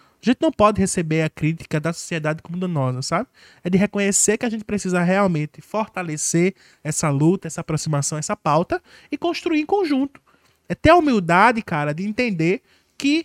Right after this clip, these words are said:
a transformação, ela é cotidiana e que se há, de fato, qualquer tipo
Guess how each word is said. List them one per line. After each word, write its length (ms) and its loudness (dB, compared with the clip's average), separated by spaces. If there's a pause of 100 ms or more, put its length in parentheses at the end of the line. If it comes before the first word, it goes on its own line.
(140)
a 160 4
transformação, 760 -4
ela 160 0
é 80 0
cotidiana 1200 -2 (480)
e 80 0
que 160 -2
se 300 0
há, 240 6
de 140 2
fato, 420 -2
qualquer 300 -4
tipo 500 -2